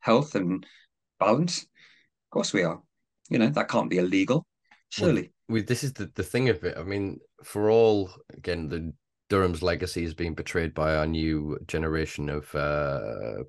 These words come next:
Speaker 2: policing representatives. They're pushing to obviously criminalize nitrous oxide. They're really struggling with that because of all of its other legitimate uses and practices and, uh, its use in, like, midwifery and things like that. Um, the issue with,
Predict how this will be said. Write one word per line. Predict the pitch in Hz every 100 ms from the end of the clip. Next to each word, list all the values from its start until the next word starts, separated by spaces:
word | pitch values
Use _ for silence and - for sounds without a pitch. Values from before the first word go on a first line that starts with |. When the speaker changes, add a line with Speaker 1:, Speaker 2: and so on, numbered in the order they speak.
| _ _ -
Speaker 2:
policing | 78 78 - 76
representatives. | 73 - 78 82 - 71 80 - - - - -
They're | 101
pushing | - 107 101
to | 92
obviously | 85 -
criminalize | 92 95 87 82 80
nitrous | 82 80 -
oxide. | 107 104 78 69 67 - - - - _ _ _ _ _ -
They're | 110
really | 139 143
struggling | - 139 123 104 90
with | 85
that | 92 90
because | 95 92
of | 92
all | 101
of | 98
its | 90
other | 95 87
legitimate | 87 80 87 85 65
uses | 76 78 - 82 80 -
and | 85 80
practices | - 78 - 80 78 80 80
and, | 78 78 78 76 - -
uh, | 78 80 76
its | 71 -
use | 90 80
in, |
like, | 76 78
midwifery | 85 73 76 76 76
and | 73
things | 80 78 -
like | 65
that. | - 85 - _ _ _ -
Um, | 80 85 85 82 82 82 82 - - -
the | 98 98
issue | 107 127 113 98 -
with, | 95 92 82